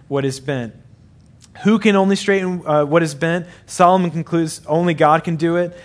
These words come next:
And that's our cue, our cue that God had to come to straighten what was made wrong, in this world, and he does that through Jesus. Romans eight, verse twenty through twenty-one, "For the creation was subjected to futility, not willingly,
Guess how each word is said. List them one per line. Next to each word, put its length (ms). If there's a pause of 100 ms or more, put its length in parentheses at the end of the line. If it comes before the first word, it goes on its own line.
(200)
And 160
that's 220
our 140
cue, 360
our 160
cue 340
that 400
God 440
had 480
to 160
come 440 (260)
to 120
straighten 1000
what 360
was 440
made 460
wrong, 720 (240)
in 140
this 220
world, 400 (240)
and 100
he 100
does 260
that 140
through 160
Jesus. 560
Romans 600
eight, 360 (400)
verse 220
twenty 280
through 140
twenty-one, 520
"For 140
the 100
creation 560
was 140
subjected 800
to 120
futility, 640
not 260
willingly, 600